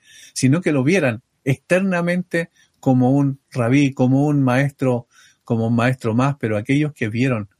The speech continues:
al Señor en la transfiguración, los discípulos y aquellos que estuvieron con el Señor entendieron que no era meramente un hombre, sino que era el Dios Todopoderoso.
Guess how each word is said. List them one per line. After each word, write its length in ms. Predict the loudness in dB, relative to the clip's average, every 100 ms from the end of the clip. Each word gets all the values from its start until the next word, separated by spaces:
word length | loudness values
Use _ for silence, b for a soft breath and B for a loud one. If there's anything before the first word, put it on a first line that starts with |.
| _ _
al 160 | -8 -6
Señor 360 | -4 -2 -2 -2
en 100 | -2
la 100 | -2
transfiguración, 760 | -2 -2 -2 -4 -4 -4 -4
los 180 | -4 -8
discípulos 560 | -8 -4 -2 -2 -6 -8 B B B
y 60 | -8
aquellos 340 | 0 0 0
que 120 | -2
estuvieron 420 | -6 -4 -2 0 0
con 160 | -2
el 80 | -2
Señor 320 | 0 0 0
entendieron 600 | -4 -6 -4 -4 -4 -8 _ _
que 140 | -4
no 120 | -2
era 260 | -2 -4 -8 _ _ _
meramente 500 | -2 0 -2 -4 -4
un 120 | -4
hombre, 260 | -4 -6 -10
sino 240 | -8 -6
que 80 | -6
era 100 | -6
el 80 | -6
Dios 180 | -8 -8
Todopoderoso. 720 | -8 -8 -10 -14 -14 -16 -18